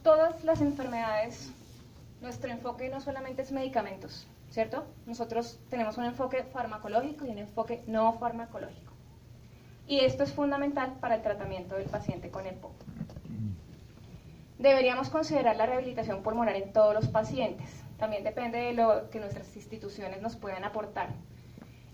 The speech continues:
Este trabajo generalmente es un equipo interdisciplinario.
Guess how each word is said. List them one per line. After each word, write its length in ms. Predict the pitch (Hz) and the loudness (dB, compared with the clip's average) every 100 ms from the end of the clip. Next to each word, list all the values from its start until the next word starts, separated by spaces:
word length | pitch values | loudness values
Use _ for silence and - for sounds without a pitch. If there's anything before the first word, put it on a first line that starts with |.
| - | 2
Este 300 | 240 247 262 | 4 4 4
trabajo 500 | 269 262 226 220 233 | 6 10 10 8 2
generalmente 460 | 262 220 208 208 | -2 -4 -4 -4
es 80 | 226 | -4
un 80 | 247 | -4
equipo 280 | 240 240 247 | -4 0 0
interdisciplinario. 960 | 247 240 226 233 202 190 202 190 240 | 0 -6 -6 -8 -6 -4 -4 -2 -4